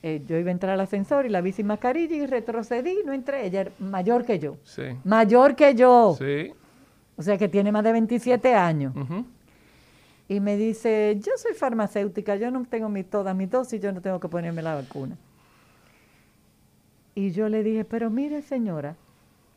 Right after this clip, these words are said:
Speaker 1: precisamente por ser farmacéutica es que usted debería de ponerse
Speaker 2: Ay,
Speaker 1: su
Speaker 2: ignorancia.
Speaker 1: mascarilla. Porque yo me la pongo porque yo soy médico, cardiólogo, y yo todos los días sé de alguien que murió".
Speaker 2: Es que nadie es inmune al covid.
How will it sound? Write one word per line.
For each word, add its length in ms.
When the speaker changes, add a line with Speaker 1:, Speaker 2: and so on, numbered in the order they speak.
Speaker 1:
precisamente 760
por 180
ser 200
farmacéutica 960
es 140
que 80
usted 180
debería 360
de 80
ponerse 340
Speaker 2:
Ay, 40
Speaker 1:
su 100
Speaker 2:
ignorancia. 300
Speaker 1:
mascarilla. 400
Porque 360
yo 120
me 100
la 160
pongo 340
porque 300
yo 140
soy 180
médico, 500
cardiólogo, 680
y 140
yo 200
todos 280
los 120
días 280
sé 160
de 120
alguien 320
que 120
murió". 580
Speaker 2:
Es 120
que 120
nadie 240
es 60
inmune 420
al 100
covid. 480